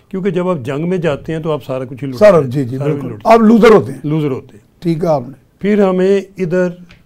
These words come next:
Speaker 1: इस जंग की वजह से, जब इसमें nato आई, अमेरिकन आए, उन्होंने कुछ चंद चीज़ें ऐसी की।
Speaker 2: ए, मसलन कौन सी?
Speaker 1: मैं अर्ज़ करता हूँ।
Speaker 2: हाँ जी।
Speaker 1: उन्होंने अपनी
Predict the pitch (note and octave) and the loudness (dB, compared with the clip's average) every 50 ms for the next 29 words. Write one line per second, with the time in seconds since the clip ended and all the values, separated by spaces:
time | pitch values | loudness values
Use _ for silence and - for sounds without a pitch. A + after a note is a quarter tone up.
0 | _ _ _ _ _ _ _ _ _ _ _ _ _ _ _ - B3 G#3+ - - | _ _ _ _ _ _ _ _ _ _ _ _ _ _ _ -6 -6 -4 -4 -2
1 | D#3 F3 E3+ D#3+ D3 - D#3 C#3 A#2 A2+ G2+ G#2+ F#2 - - - - _ _ _ | 0 0 0 0 -2 -4 -6 -8 -8 -8 -10 -12 -14 -14 -18 -20 -20 _ _ _
2 | _ _ _ _ _ _ _ _ _ _ _ _ - C3 A2+ G#2+ B2 D3+ D#3+ D#3+ | _ _ _ _ _ _ _ _ _ _ _ _ -18 -16 -12 -2 0 0 0 0
3 | E3 - - F3 E3 - - D#3+ D#3 D#3 D#3 D#3 D#3 D#3 D3+ D3+ D3+ D#3 D3+ D3+ | -2 -6 -8 -8 -8 -8 -10 -8 -6 -6 -4 -4 -4 -4 -4 -4 -4 -6 -6 -6
4 | D#3 D#3 D3 - _ - B2 A#2+ A#2+ B2 A#2+ - F3 E3 C#3+ A2 G2 - - - | -8 -8 -10 -14 _ -14 -12 -10 -10 -8 -4 -2 0 0 0 -2 -4 -10 -18 -20
5 | _ _ _ _ _ _ - A2+ A2+ A2+ A#2 C3 B2+ - C#3+ B2+ A2 F2+ - _ | _ _ _ _ _ _ -16 -12 -12 -10 -10 -8 -6 -6 -6 -6 -8 -10 -16 _
6 | _ _ _ _ _ _ _ _ _ _ _ _ _ _ _ _ - F3 F#3 F#3+ | _ _ _ _ _ _ _ _ _ _ _ _ _ _ _ _ -8 -6 -4 -4
7 | G3 G3+ G3 G3+ G#3+ G3 - - _ _ _ _ - D#3 D#3 E3 D#3 E3 - E3 | -4 -4 -6 -6 -8 -10 -10 -12 _ _ _ _ -6 -6 -4 -6 -8 -10 -10 -8
8 | D#3 C#3+ D#3 F3 F3 F3 - C3+ C#3+ C#3 - - F#3+ F3+ F#3 - B2 G#2 F#2+ G#2 | -8 -6 -6 -6 -6 -8 -10 -12 -12 -8 -6 -6 -6 -6 -8 -12 -16 -18 -18 -20
9 | - _ _ _ _ _ _ _ _ _ _ _ _ _ _ _ _ _ _ _ | -20 _ _ _ _ _ _ _ _ _ _ _ _ _ _ _ _ _ _ _
10 | _ _ - F3+ F3 E3+ E3 F3 F3 F3+ F#3 F3 D#3 D#3+ D#3+ - F3+ E3 D#3 C3+ | _ _ -6 -2 -2 0 0 0 0 0 0 0 0 -2 -6 -8 -10 -10 -12 -14
11 | - - - C3+ D3 D3+ D3 C3+ A#2+ G#2+ - G#2 G2 - - D#3+ D3+ D#3 C3 A2+ | -16 -12 -10 -6 -6 -4 -4 -6 -6 -10 -14 -16 -18 -14 -10 -8 -8 -8 -8 -10
12 | A#2 - _ _ _ _ _ _ _ - F3 F#3 F#3+ G3 G3 G3 F#3+ F3+ F3 F3 | -12 -18 _ _ _ _ _ _ _ -6 -4 0 0 2 2 2 0 0 -2 -2
13 | E3+ E3+ E3 E3 E3 E3+ E3+ E3+ - _ _ _ D3+ D3 C#3+ - - D3 D3+ D#3 | -2 -2 -4 -4 -4 -6 -8 -10 -14 _ _ _ -10 -10 -8 -10 -10 -8 -6 -4
14 | D3+ D3 D3 D3+ D3 | -4 -4 -4 -6 -8